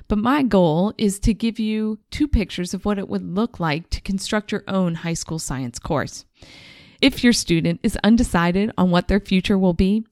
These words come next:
I recommend that you follow the science-oriented path. So with that said, let's dig in.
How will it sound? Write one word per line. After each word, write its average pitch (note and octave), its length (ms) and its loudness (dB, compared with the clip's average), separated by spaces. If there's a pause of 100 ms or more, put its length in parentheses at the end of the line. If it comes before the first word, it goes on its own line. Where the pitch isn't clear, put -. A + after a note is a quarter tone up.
(180)
I A3+ 100 -4
recommend A#3 460 2
that F#3 160 -2
you F#3+ 80 2
follow E3 320 -2
the E3 140 -6
science-oriented D#3+ 1040 -6
path. - 320 -6 (460)
So - 200 2
with A#3 140 2
that B3+ 260 -2
said, G3 460 0
let's D#3+ 320 -4
dig F3 220 -2
in. C#3 240 0